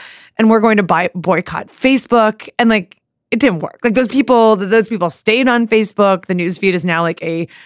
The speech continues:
crucial part. They didn't defeat it. And I'm,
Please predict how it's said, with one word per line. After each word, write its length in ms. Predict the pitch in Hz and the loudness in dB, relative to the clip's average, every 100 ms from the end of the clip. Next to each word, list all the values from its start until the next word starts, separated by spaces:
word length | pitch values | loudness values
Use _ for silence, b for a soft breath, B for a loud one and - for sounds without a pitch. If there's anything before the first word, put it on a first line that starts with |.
| B - | B -4
crucial 320 | 220 208 185 | -2 0 -2
part. 320 | - 175 165 | -2 -2 0
They 100 | 185 | -2
didn't 560 | 156 175 175 165 - - b b b b _ _ - - | 0 2 2 -2 -8 -14 b b b b _ _ -18 -4
defeat 340 | 226 - 233 | -2 2 2
it. 180 | 180 151 | 2 0
And 100 | 156 | -2
I'm, 300 | 202 190 180 | -2 -2 -4